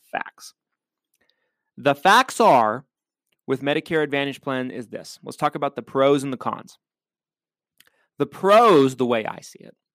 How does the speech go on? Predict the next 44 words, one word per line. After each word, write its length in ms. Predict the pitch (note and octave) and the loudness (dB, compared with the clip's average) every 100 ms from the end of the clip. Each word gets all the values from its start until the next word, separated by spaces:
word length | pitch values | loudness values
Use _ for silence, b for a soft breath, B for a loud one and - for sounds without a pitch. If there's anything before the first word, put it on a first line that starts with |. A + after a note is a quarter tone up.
| _ _ _ _ _ _ - | _ _ _ _ _ _ -4
are 200 | C3+ C3 | -2 -2
the 120 | C3 | -4
premiums 400 | C#3+ D3 D3 C3 | -4 -4 -6 -6
are 100 | B2+ | -4
low. 480 | C3 A2 - - - | -2 -4 -6 -14 -14
So 260 | - B2+ | -4 -2
if 200 | A#2+ C3 _ _ | -2 -6 _ _
you're 160 | C3+ C#3 | -6 -4
on 120 | C3 | -6
a 40 | |
budget, 460 | A#2+ C3 C3 E3 - | -2 -2 0 -4 -6
like 280 | B2 A#2+ A2+ | -8 -8 -6
a 40 | |
lot 200 | A#2+ C3+ | -2 0
of 160 | C3+ _ | -2 _
people 260 | C#3 A#2+ A#2+ | -8 -6 -4
that 100 | A#2 | -4
are 60 | |
retired 380 | A2+ A2+ B2+ A2+ | -4 -4 -2 0
are, 260 | C#3 A3 A2+ | 0 0 -2
you're 80 | |
living 160 | B2 B2 | -2 -4
on 100 | A#2 | -6
Social 280 | - B2 A2 | -6 -8 -10
Security, 560 | - - A3 A2 C3+ _ F3 _ _ | -18 -12 -10 -10 -14 _ -20 _ _
makes 180 | B2 G#2+ | -6 -6
sense. 280 | A#2 B2+ - _ _ _ _ _ _ _ _ _ _ _ _ _ _ _ _ _ _ _ D3+ _ _ _ _ _ _ _ _ _ _ _ _ _ _ _ _ _ | -6 -8 -10 _ _ _ _ _ _ _ _ _ _ _ _ _ _ _ _ _ _ _ _ _ _ _ _ _ _ _ _ _ _ _ _ _ _ _ _ _
It's, 360 | D#3+ D3+ - - | -4 -4 -8 -10
it's 180 | - F3 | -8 -2
nice 240 | F3+ F#3 | -2 -2
to 140 | - C#3+ | -6 0
be 140 | D#3 | 2
able 200 | D#3 C#3 | 2 0
to 140 | - | -4
not 240 | C#3+ C#3 - | -2 -2 -2
pay 160 | C#3 | -4
any 180 | C3 B2+ | -4 -4
extra 260 | A#2+ - A#2 | -6 -6 -8
premium 440 | - C#3 C3+ A#2+ | -6 -4 -2 -4
of 180 | - B2 | -6 -6
above 360 | A#2 G#2+ A#2 A2+ | -6 -2 -2 -2
and 80 | A2 | -4
beyond 260 | G#2 G2 | -4 -2
Medicare. 280 | B2+ A#2+ - | -4 -4 -10